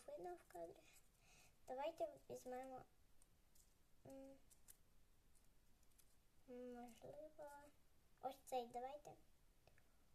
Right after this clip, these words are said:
Гляньте, який гарненький. Ось.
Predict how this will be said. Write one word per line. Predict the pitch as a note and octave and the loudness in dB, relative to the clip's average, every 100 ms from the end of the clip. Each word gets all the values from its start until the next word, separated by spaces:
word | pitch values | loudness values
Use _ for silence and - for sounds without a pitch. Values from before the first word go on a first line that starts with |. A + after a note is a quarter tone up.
| - | -8
Гляньте, | G4+ D#4+ D#4 D4+ | 2 4 4 0
який | D4 - D4 - - | -4 -6 -12 -12 -6
гарненький. | D#4 C#4+ D4 - D4 - - - - - - - - - - - - - - - - B3+ | -2 0 -2 -6 -6 -8 -12 -16 -16 -14 -14 -14 -14 -14 -14 -14 -16 -16 -18 -18 -6 -4
Ось. | A#3+ - | -2 -4